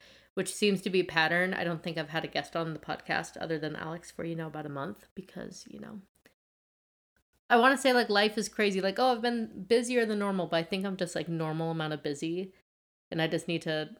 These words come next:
reprioritize things because I did have time to basically read the same book twice last week, and yet I still don't have, um, I'm here claiming that I didn't have time to find a guest,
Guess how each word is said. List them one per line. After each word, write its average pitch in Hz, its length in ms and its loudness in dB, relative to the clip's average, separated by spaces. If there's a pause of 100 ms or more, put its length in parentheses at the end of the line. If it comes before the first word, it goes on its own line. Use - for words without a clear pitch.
(100)
reprioritize 160 880 -2
things 311 560 -6 (540)
because 190 300 0
I 175 80 4
did 180 260 2
have 180 500 0 (480)
time 175 340 2
to - 100 -16
basically 180 540 2
read 170 680 -2 (240)
the - 80 -6
same 175 400 0
book 160 360 -2 (180)
twice 175 580 -2 (180)
last 196 360 0
week, 220 340 -6 (380)
and 180 160 0
yet 165 160 2
I 160 80 -2
still 156 440 -2
don't 156 240 -6
have, - 480 -10
um, - 360 -8 (120)
I'm 170 220 -6 (200)
here 190 260 0
claiming 156 560 -4
that 147 100 -2
I - 80 -4
didn't 165 220 -6
have 151 120 -6
time - 180 -12
to - 60 -10
find - 200 -12
a 208 40 -14
guest, - 380 -14